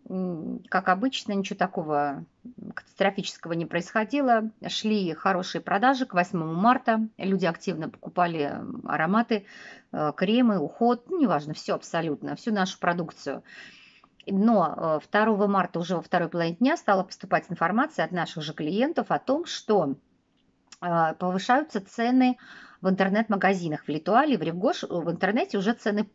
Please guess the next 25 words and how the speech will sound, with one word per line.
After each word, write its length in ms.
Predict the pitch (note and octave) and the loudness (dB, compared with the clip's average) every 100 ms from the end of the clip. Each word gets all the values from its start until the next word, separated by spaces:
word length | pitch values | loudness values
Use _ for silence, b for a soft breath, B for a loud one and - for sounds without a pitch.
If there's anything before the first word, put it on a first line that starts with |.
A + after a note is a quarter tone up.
| _ | _
подняли, 720 | - F#3 D3+ C#3 C3+ B2+ B2 - B B B B B B - | 0 2 2 0 0 0 -4 -10 B B B B B B 0
повысили. 760 | F#3 F#3 F#3+ E3 - C#3+ C3+ C3 b b | 2 4 0 0 -6 -4 -4 -6 b b
И, 260 | G3+ F#3+ E3+ | -4 0 0
э, 520 | D3+ - D3+ C3+ - | 0 -2 -4 -4 -8
народ 600 | - - E3 F#3 G3+ G3 | -10 -8 -2 0 0 -2
подходил, 420 | F#3+ F#3 G3 D#4+ | -2 0 2 0
сравнивал 500 | - A3 F#3 E3+ E3+ | 2 2 2 -2 -4
цены 440 | - D#4 E4 D4+ | -2 -2 0 -2
и 180 | C#4 B3+ | -2 -2
покупал 520 | - A3+ F3 G#3 A3+ A3 | -2 -6 -2 4 4 4
активно 480 | - - G3+ F3+ | 0 -2 0 2
у 60 | F3+ | 2
нас, 240 | E3+ B2+ - | 0 -2 -6
потому 320 | - D#3+ E3+ | -2 -2 -2
что 180 | - E3 | -4 0
у 40 | |
нас 240 | G3 A3+ | 0 0
еще 300 | A3 - A#3 | -4 -2 -2
повышения 640 | - A3+ F#3 - A3+ A#3 G#3 | -2 -2 -2 0 2 2 2
никакого 420 | E3+ E3 G#3+ G#3 | 0 0 2 2
не 200 | G#3+ D#3+ | 2 2
было. 220 | C#3+ C#3 | 0 -2
Цены 320 | - E4 F#4+ | -2 -2 0
были 200 | F#3 B3 A#3+ | 0 2 2
обычные. 800 | G3 F3+ F#3+ - - C#3 A#2+ | 0 0 -2 -2 -4 -4 -4